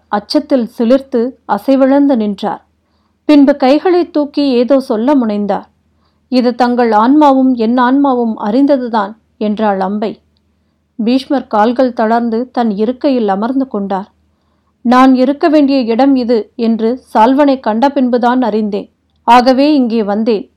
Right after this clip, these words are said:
என்று அம்பை சொல்லி மெல்ல முன்னகர்ந்தாள். அவளை அஞ்சியவர் போல கால்களை பின்னால் இழுத்து கொண்ட பீஷ்மர், "இளவரசி, நான் காமத்தை ஒருக்கும் நோன்பு கொண்டவன். என் தந்தைக்கு கொடுத்த வாக்கு அது,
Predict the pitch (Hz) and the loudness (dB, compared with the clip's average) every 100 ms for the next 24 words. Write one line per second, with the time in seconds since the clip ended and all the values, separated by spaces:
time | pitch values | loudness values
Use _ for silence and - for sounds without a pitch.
0 | - 254 233 226 196 220 285 269 233 208 | -8 -4 -2 -2 -2 -2 -2 -2 -4 -4
1 | 214 220 - _ - 214 214 262 262 208 | -4 -6 -10 _ -8 -4 -2 0 0 0
2 | 233 226 208 190 196 - _ _ _ _ | -2 -2 -6 -6 -8 -10 _ _ _ _
3 | _ - 262 285 285 269 254 277 359 349 | _ 0 4 6 4 4 4 4 2 2
4 | 302 - 254 262 262 220 _ - 226 269 | 0 0 2 2 0 -2 _ 2 4 4
5 | 285 277 254 - 226 277 277 233 233 262 | 4 2 0 -2 0 2 2 0 -4 -6
6 | 262 220 202 185 214 220 247 233 - _ | -4 -4 -4 -4 -6 -4 -4 -4 -6 _
7 | _ _ _ - 220 233 220 226 - 214 | _ _ _ -4 0 0 0 -4 -6 -8
8 | 254 _ 240 233 220 202 220 233 302 302 | -8 _ -2 0 -2 -2 2 4 2 2
9 | 285 220 220 247 254 226 202 226 269 - | -2 -2 -2 -2 -4 -4 -2 0 0 -2
10 | 208 202 196 196 - _ _ _ 262 254 | -4 -4 -4 -8 -14 _ _ _ 0 2
11 | 240 240 247 349 - 339 302 247 240 226 | 2 0 0 0 -2 -4 0 -2 -2 -2
12 | 202 220 220 233 202 190 | 0 -2 -2 -2 0 -4